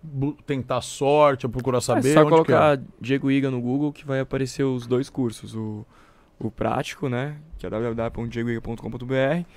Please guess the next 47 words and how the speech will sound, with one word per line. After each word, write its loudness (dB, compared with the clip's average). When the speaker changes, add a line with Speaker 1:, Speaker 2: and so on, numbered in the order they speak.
Speaker 2:
e 2
o 4
online 2
eu 0
não 0
lembro -2
o -6
site 0
de -10
cabeça, 0
mas -6
com -8
certeza -8
de -16
colocar -4
meu 0
Speaker 1:
Colocar 6
Diego 8
Speaker 2:
nome 10
e 10
Speaker 1:
Riga 10
Speaker 2:
sobrenome 8
vai 6
Speaker 1:
curso. 6
Speaker 2:
aparecer, -2
exato. -8
Speaker 1:
É, 4
pra 0
quem 2
não 0
sabe, 4
ah, 8
tá 2
aí 4
na, 4
tá -2
aí 2
na 2
descrição, -4
é -2
Riga 2
com 0
H, 2
mas 0
tá 4
aí 6
no, 2